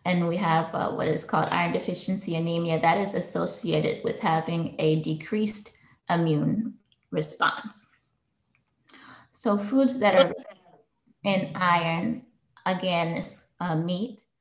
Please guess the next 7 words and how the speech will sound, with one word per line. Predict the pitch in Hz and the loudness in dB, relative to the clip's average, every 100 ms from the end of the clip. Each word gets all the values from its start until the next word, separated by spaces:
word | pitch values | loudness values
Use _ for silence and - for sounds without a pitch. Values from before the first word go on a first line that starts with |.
| _ | _
seafood, | - - 220 208 - 214 196 190 190 202 - | -16 -12 -12 -12 -12 -8 -6 -8 -12 -14 -16
you | - | -16
can | 175 | -12
get | 165 | -10
it | 165 - | -10 -10
from | 175 165 170 | -12 -10 -8
beans, | 190 196 190 190 185 - | -8 -8 -8 -8 -10 -12